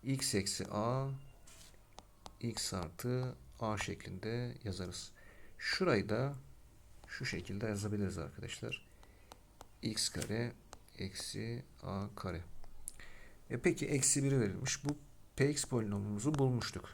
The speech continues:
Bu bizim P X polinomumuz. Eksi bir verelim. Eksi bir eksi A kare. Neye eşitmiş?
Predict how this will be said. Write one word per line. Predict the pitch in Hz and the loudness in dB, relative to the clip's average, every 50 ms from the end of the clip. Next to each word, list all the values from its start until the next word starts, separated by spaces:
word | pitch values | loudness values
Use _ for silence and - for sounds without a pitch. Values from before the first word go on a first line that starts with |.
| - - - | -14 -12 -10
Bu | 110 104 | -8 -6
bizim | 113 120 131 131 | -2 -2 -2 0
P | - 113 107 | 0 0 0
X | 104 - | 0 -2
polinomumuz. | - - 98 90 92 98 95 98 - - - - - - - - - - - - - - - | -4 -4 -4 -2 -2 -4 -4 -6 -8 -10 -12 -14 -14 -14 -14 -14 -16 -18 -18 -18 -14 -2 0
Eksi | 139 139 - - 165 | 2 2 4 4 6
bir | 175 190 180 | 6 8 8
verelim. | 151 113 101 117 160 170 151 - - - - - - - - - - - - - - - - - - - - - - - - - - - - - - | 8 6 6 4 0 -4 -6 -10 -12 -12 -12 -12 -12 -14 -14 -16 -14 -16 -16 -16 -14 -14 -14 -12 -12 -14 -14 -14 -16 -16 -16 -18 -18 -18 -20 -6 -2
Eksi | 143 - 156 - - - - 117 120 135 - - - - - - - - - - - - - | 0 2 4 4 4 4 4 2 0 0 -4 -10 -12 -14 -14 -14 -14 -16 -16 -16 -16 -10 -2
bir | 117 123 135 143 147 139 - - - | 0 2 2 2 2 0 -4 -6 -4
eksi | 123 117 113 - - - - 123 127 139 139 - - - | -2 -2 0 2 2 2 2 2 2 0 -2 -4 -6 0
A | 120 123 127 127 135 135 135 - | 2 4 4 4 2 0 -2 0
kare. | - 107 - 98 90 - - - - - - - - - - - - | 0 2 2 0 -2 -6 -10 -16 -20 -20 -20 -20 -20 -20 -18 -6 0
Neye | 120 127 135 127 110 | 2 4 4 4 4
eşitmiş? | 98 - - - - 135 156 160 - - - - - | 2 0 -2 -2 -2 -2 -2 0 0 -2 -2 -6 -8